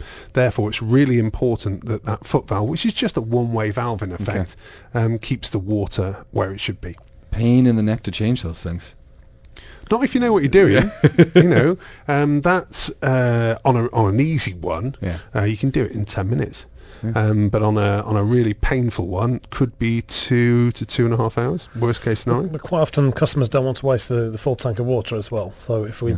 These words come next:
Speaker 3: if we do need to get into a very deep tank, we quite often, we get there, we diagnose it's the, the foot valve, and the customer says, "I want to use that water, I don't want to just waste it." We have to book to come back the next day or a couple of
Speaker 2: Mm-hmm.
Speaker 3: days later.
Speaker 2: Yeah.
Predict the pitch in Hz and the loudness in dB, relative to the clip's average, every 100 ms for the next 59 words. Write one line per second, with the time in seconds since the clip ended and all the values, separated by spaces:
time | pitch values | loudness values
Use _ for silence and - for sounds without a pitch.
0 | 80 123 120 127 117 131 117 113 117 120 | -4 -6 -2 0 -2 -2 -4 -4 -2 0
1 | 113 110 117 - 131 131 117 - 120 107 | 0 -2 -6 -4 -2 -2 -4 -4 -4 -4
2 | 113 117 127 110 110 107 117 107 110 110 | -4 -4 -4 -4 -2 0 -2 -4 -2 -2
3 | 104 - 113 98 113 127 117 127 127 113 | -4 -8 -8 -6 -4 -4 0 0 0 -2
4 | 107 110 - - 113 110 117 117 127 117 | -6 -8 -12 -8 -6 -4 -4 -4 -4 -4
5 | 123 120 - 110 117 113 107 110 127 131 | -2 -2 -4 -4 -2 -4 -8 -10 -8 -8
6 | - 131 127 135 - 120 120 - - 120 | -8 -10 -8 -8 -6 -4 -4 -6 -4 -2
7 | 113 113 104 - 117 107 92 110 104 98 | -2 -4 -6 -6 -4 -2 -4 -4 -4 -4
8 | 104 98 - 92 | -6 -12 -12 -12